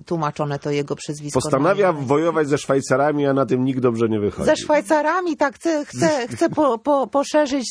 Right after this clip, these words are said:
Speaker 1: swoje terytoria, a poza tym on już żyje na kredyt. On żyje na kredyt, e, tego kredytu udzielają mu medyceusze, e, którzy nie do końca spodziewają się, co się święci.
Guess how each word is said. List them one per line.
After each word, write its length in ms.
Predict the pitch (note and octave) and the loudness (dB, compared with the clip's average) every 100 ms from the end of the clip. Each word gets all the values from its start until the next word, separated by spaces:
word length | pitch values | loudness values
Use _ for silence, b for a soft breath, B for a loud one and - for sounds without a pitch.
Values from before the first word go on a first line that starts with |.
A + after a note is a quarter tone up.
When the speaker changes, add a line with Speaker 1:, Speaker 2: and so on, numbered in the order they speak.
| - | -2
Speaker 1:
swoje 260 | C#4+ C4+ | 0 0
terytoria, 600 | B3+ C4 B3 - C4 D#4 | 0 0 2 2 2 2
a 80 | - | -2
poza 320 | - C#4 C#4+ | -2 0 0
tym 200 | C#4+ C#4+ | 0 -4
on 360 | B3+ B3+ C#4 C#4+ | 0 0 2 0
już 180 | C4 C4+ | 0 -2
żyje 340 | B3 C4+ C#4 | -2 0 2
na 140 | C4+ C4 | 2 0
kredyt. 500 | D4 B3 E3+ G#2 - | 2 2 0 -10 -4
On 480 | G3 G#3 G#3+ G#3+ | 0 2 2 0
żyje 320 | G#3+ A3 A3 G#3 | 0 0 2 2
na 120 | G#3 | 0
kredyt, 600 | - A#3 A3 A3 G3+ - | 0 -2 2 0 0 -2
e, 260 | G3+ G3 | 0 0
tego 240 | F#3+ F#3+ F#3+ | 0 -2 -2
kredytu 480 | G3 G3 G3 G3+ G3+ | -4 0 0 2 2
udzielają 680 | F#3+ G3 F#3+ F#3+ F#3 F#3 F#3 | 2 2 2 2 0 0 -2
mu 320 | F#3 F#3 F3+ B B B - | -2 -2 -4 B B B -2
medyceusze, 920 | G3+ G3 F#3+ G#3+ G#3 G3+ - G#3+ B3 D#4 B B B B | 0 0 0 0 2 -2 0 0 0 -4 B B B B
e, 160 | - G3+ | -8 -8
którzy 460 | - A#3 A3 A3 G3+ | -2 -2 0 -2 -2
nie 120 | A3 | 0
do 120 | G#3+ | -2
końca 380 | G#3 A3+ G#3+ G#3+ | 0 -2 0 -4
spodziewają 640 | - G3 F#3+ G#3 G#3 G3 | -4 -4 0 0 0 -2
się, 140 | G3 G#3 | -6 -6
co 140 | G3+ | -8
się 160 | G3 G3 | -6 -8
święci. 640 | - G3 G3 G#3 A#3+ C#4+ | -2 -2 0 -2 -2 -4